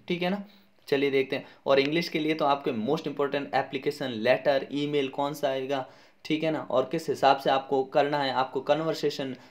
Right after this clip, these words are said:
मतलब जो दो लोगों के बीच में डायलॉग राइटिंग है, वो सब कुछ आपको यहाँ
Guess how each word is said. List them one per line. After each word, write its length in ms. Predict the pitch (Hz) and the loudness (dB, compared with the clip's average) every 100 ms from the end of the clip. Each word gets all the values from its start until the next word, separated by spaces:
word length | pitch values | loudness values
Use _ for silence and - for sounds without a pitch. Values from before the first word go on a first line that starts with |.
| _ | _
मतलब 280 | 123 127 135 | -2 0 0
जो 260 | 127 139 127 | 2 2 2
दो 160 | 135 139 | 2 4
लोगों 240 | 139 139 | 2 0
के 80 | 135 | -6
बीच 200 | 135 135 | -6 -4
में 100 | 139 | 2
डायलॉग 300 | 123 139 156 | 6 6 6
राइटिंग 360 | 139 135 135 131 | 4 2 0 -2
है, 60 | |
वो 320 | 123 131 143 139 | 0 2 2 2
सब 240 | - 226 | 0 2
कुछ 160 | - 180 | 2 6
आपको 260 | 143 - 123 | 4 4 2
यहाँ 160 | 110 | 2